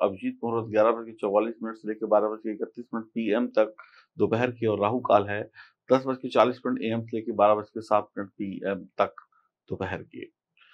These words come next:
आज जिनका जन्मदिन है, शादी की सालगिरह है, उनको ढेरों ढेरों शुभकामनाएं। अब जल्दी से जानते हैं गणेश लक्ष्मी रुद्राक्ष हमें अपने घर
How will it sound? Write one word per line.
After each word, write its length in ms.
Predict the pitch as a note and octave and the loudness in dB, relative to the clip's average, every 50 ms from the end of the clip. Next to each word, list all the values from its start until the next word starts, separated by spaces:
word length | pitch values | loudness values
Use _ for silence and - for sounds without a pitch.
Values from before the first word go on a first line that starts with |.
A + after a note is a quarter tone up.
| - - - _ - - | -20 -20 -16 _ 2 4
आज 180 | G#2 A#2 A#2 | 6 6 4
जिनका 220 | A#2 A#2+ A2+ B2+ B2 | 2 0 0 2 2
जन्मदिन 380 | A2+ A2+ A2+ A#2 B2+ B2 B2 | 2 2 0 0 0 0 0
है, 180 | A#2 A#2+ B2 A#2+ | -2 -4 -6 -2
शादी 300 | - A#2 G#2+ G#2+ G#2+ A#2 | 2 4 4 4 2 0
की 140 | A2+ A2+ A2 | -6 -8 -2
सालगिरह 440 | A2+ A2+ A2 A2+ A#2 A2+ A#2 A#2 A2+ | 2 4 4 4 4 0 -2 -2 -2
है, 140 | A2+ A2+ | -2 -2
उनको 140 | A2 G#2+ G#2 | -4 -4 -6
ढेरों 260 | G2+ G#2+ A2 A#2 A2+ | -6 -4 -4 -4 -4
ढेरों 220 | G#2+ G#2+ G#2+ G#2+ G#2+ | -4 -4 -6 -6 -6
शुभकामनाएं। 760 | G#2+ - G2+ F#2+ - - G#2+ G#2 G#2+ G#2+ G#2+ G#2 G#2+ A#2+ - _ _ _ _ - - - _ _ - - | -8 -10 -12 -4 2 4 4 4 4 4 0 0 0 -2 -6 _ _ _ _ -20 -20 -20 _ _ 2 2
अब 120 | G#2+ A2+ | 2 4
जल्दी 280 | A2+ A#2+ B2 B2+ C#3+ D3+ | 4 4 4 4 2 -2
से 160 | - C#3+ B2+ | -2 -2 0
जानते 300 | B2 A#2 A2+ B2 A#2+ C3 | 2 2 2 0 -2 -2
हैं 120 | C3+ A#2+ | -2 -2
गणेश 320 | A2 G#2+ A2 A#2+ B2 B2 - A2 | -2 -2 0 -2 -2 -4 -6 -8
लक्ष्मी 260 | G#2+ - - A#2+ A2+ | -10 -8 -6 -4 -4
रुद्राक्ष 520 | G#2 G2 F#2+ G2 - G2+ G#2 G#2+ - - - - - _ _ _ _ _ _ _ _ _ _ - - | -4 -4 -4 0 4 4 4 4 2 -2 -18 -18 -20 _ _ _ _ _ _ _ _ _ _ -8 -6
हमें 380 | A2 G#2+ A2 A2+ A2+ A2+ A2+ - - - _ _ _ _ - - | -4 -2 -2 -2 -4 -6 -10 -14 -20 -20 _ _ _ _ -4 -4
अपने 320 | F#2+ - - - A2+ G#2+ | -4 -2 -2 -4 -4 -4
घर 240 | - G#2+ G#2+ G#2+ | -2 -2 -2 -2